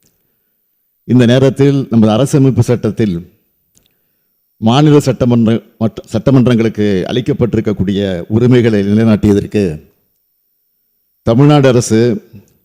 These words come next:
இங்குள்ள அனைத்து உறுப்பினர்கள், நம்மை தேர்ந்தெடுத்த தமிழ்நாட்டு மக்கள் அனைவரின் சார்பிலும் எனது மனமார்ந்த நன்றியை உச்சநீதிமன்றத்திற்கு நான் தெரிவித்துக் கொள்கிறேன். அவை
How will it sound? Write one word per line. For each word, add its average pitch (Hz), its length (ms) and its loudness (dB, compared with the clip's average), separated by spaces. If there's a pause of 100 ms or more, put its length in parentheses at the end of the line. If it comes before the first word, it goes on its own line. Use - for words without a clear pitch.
(800)
இங்குள்ள 131 360 2
அனைத்து 139 420 2
உறுப்பினர்கள், 120 560 -2 (1160)
நம்மை 120 260 2 (120)
தேர்ந்தெடுத்த 135 560 2
தமிழ்நாட்டு 131 420 0
மக்கள் 107 260 -2
அனைவரின் 120 400 2
சார்பிலும் 110 460 -2 (1120)
எனது 110 240 2
மனமார்ந்த 123 460 2
நன்றியை 113 420 0 (160)
உச்சநீதிமன்றத்திற்கு 104 840 0
நான் 95 280 -4
தெரிவித்துக் 104 340 0
கொள்கிறேன். 80 380 -4 (3500)
அவை 131 160 4